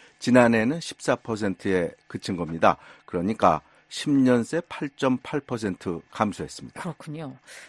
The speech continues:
Speaker 2: 한국의 안보 상황에 대해서는 어떤 답들이 나왔습니까?
Speaker 1: 한국의 전반적인 안보 상황에 대해 안정적이라고 답한 사람은 이십구 퍼센트였습니다. 반면 불안정하다고 느끼는 사람은 사십이 퍼센트에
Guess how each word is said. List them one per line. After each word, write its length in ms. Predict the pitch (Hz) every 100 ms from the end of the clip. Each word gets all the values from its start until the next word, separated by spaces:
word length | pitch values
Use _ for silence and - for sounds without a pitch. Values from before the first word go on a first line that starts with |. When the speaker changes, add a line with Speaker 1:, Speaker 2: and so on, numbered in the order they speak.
| _
Speaker 2:
한국의 640 | - 320 339 320 294 311
안보 720 | 277 143 170 208 233 320 320
상황에 360 | 311 294 285 262
대해서는 480 | 240 226 233 339 294
어떤 520 | 147 165 269 262 214
답들이 320 | 170 - 165
나왔습니까? 720 | 151 143 - 175 175 247 202 - _ _
Speaker 1:
한국의 380 | 131 139 131 190
전반적인 640 | 160 143 135 127 127 131
안보 280 | 110 113 110
상황에 420 | - 110 107 98
대해 340 | 123 127 76 - _
안정적이라고 920 | - 101 120 120 117 117 113 113 110 170
답한 360 | 135 - 123
사람은 460 | 110 107 107 107 -
이십구 520 | 101 98 - - -
퍼센트였습니다. 1000 | - 95 90 82 - 80 - 80 82 90 - - -
반면 400 | - 107 117 170
불안정하다고 800 | - 131 123 113 113 104 104 98
느끼는 400 | 92 - 101 90
사람은 420 | 92 98 131 82 - _ _
사십이 720 | - 101 95 107 - 98 101
퍼센트에 680 | - 95 92 78 - 87 82